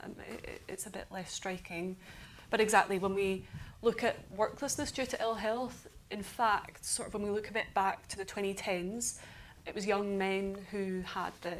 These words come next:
the higher rates of worklessness due to ill health. And actually, it's sort of really more in the last five years or so that we've seen a big uptick in the number of young women being out of work due to ill health. I mean, again, it kind of come back, com-, comes back to Annie's point that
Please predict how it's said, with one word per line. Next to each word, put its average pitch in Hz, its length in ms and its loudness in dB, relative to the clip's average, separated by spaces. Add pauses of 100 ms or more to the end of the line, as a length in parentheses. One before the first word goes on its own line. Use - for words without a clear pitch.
(160)
the 190 80 -6
higher 185 320 2
rates 214 320 0
of 240 80 -4
worklessness 240 560 -2
due 233 160 -4
to - 160 -2
ill 214 140 2
health. 220 420 0 (440)
And 196 120 6
actually, 190 320 4
it's - 120 0
sort - 140 0
of 196 140 -4
really 214 180 0
more 196 220 4
in 190 80 0
the 185 100 -2 (140)
last 185 500 -2
five 202 320 -6
years 202 240 0
or 190 80 -4
so 180 300 -2
that 175 120 -4
we've 190 160 -4
seen 185 200 -2
a 180 80 0
big 180 200 -2
uptick - 480 -4
in 185 80 -4
the 180 60 -4
number 180 320 -4
of 180 160 -6 (560)
young 185 240 2
women 202 300 2
being 202 200 -2
out 185 120 0
of 185 100 -6
work 190 240 -4
due 202 140 0
to - 160 -4
ill 185 140 2
health. 190 440 -2 (460)
I - 20 -8
mean, 220 120 4
again, 196 300 6
it 190 120 0
kind 214 100 -8
of 208 80 -6
come 220 140 -4
back, - 160 0 (160)
com-, 208 180 -8 (160)
comes 202 220 -6
back 196 160 0
to 214 120 0
Annie's 240 220 -2
point - 300 0
that - 100 2